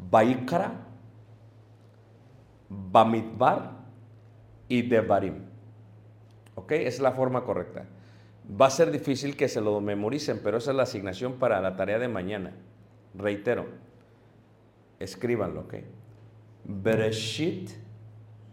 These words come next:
Shemot, Vayikra, Bamidbar, Devarim. ¿Ok? Cinco libros,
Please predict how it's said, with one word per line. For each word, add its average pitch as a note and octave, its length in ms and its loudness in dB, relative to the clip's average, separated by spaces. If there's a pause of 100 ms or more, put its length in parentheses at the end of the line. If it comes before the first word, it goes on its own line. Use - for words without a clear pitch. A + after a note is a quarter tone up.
(1040)
Shemot, - 920 0 (2250)
Vayikra, A#2+ 920 0 (1500)
Bamidbar, A2 960 2 (1500)
Devarim. G#2 680 2 (1800)
¿Ok? - 80 -6 (960)
Cinco E3 600 0
libros, C#3+ 720 0